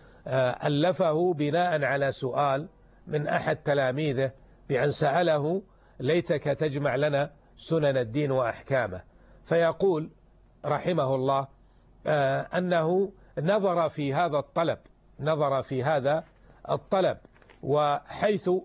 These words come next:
أنه وجد أن هذا الطلب غايته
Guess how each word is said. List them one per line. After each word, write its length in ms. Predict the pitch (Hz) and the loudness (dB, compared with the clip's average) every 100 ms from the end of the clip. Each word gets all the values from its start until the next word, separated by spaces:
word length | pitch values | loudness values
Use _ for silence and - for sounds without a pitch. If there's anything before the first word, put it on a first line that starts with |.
| - | -4
أنه 260 | 165 165 156 | -2 0 0
وجد 440 | 151 170 170 156 | 0 0 0 0
أن 320 | 139 139 147 | -2 -4 -2
هذا 280 | 139 151 139 | 0 0 -2
الطلب 440 | 131 - 156 139 139 - - - - - | -4 -2 0 0 -2 -18 -20 -20 -14 -4
غايته 960 | 135 151 143 165 180 165 143 151 151 | 0 2 2 0 0 -2 0 -2 -4